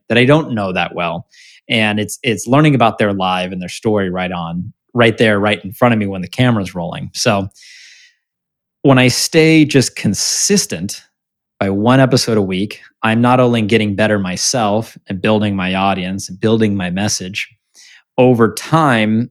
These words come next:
you know, it really starts to magnify. And if you go back to that compounding interest calculator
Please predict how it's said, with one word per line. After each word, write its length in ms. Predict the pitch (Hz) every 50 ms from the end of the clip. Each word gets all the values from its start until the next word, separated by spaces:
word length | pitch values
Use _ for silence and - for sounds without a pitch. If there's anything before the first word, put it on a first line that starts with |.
| _ -
you 80 | 113 107
know, 120 | 107 104
it 120 | 110 117
really 280 | 117 113 120 120 117 117
starts 260 | - - 113 107 104 -
to 120 | - 147
magnify. 600 | 170 165 101 98 95 95 90 87 - - 82 80
And 120 | 82 92
if 100 | 98 -
you 60 | 113 107
go 100 | 113 104
back 280 | 95 117 110 123 127 -
to 60 | -
that 180 | 104 95 92 -
compounding 540 | - 117 110 107 101 101 98 92 95 92 -
interest 400 | 98 98 95 - 95 92 - -
calculator 640 | - 127 135 131 120 104 98 95 90 92 95 -